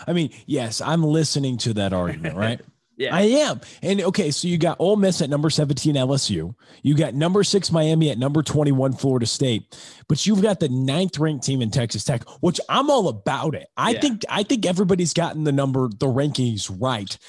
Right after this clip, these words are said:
Speaker 1: uh, this year about Texas Tech.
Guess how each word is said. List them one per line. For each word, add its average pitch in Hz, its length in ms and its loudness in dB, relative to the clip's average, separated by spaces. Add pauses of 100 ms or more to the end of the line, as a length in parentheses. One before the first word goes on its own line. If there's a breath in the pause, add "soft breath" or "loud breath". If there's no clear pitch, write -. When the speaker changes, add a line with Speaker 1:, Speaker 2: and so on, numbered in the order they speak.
(300 loud breath)
Speaker 1:
uh, 110 220 0
this 123 340 -2
year 117 320 0
about 120 360 -2
Texas 117 480 -4
Tech. 104 320 -6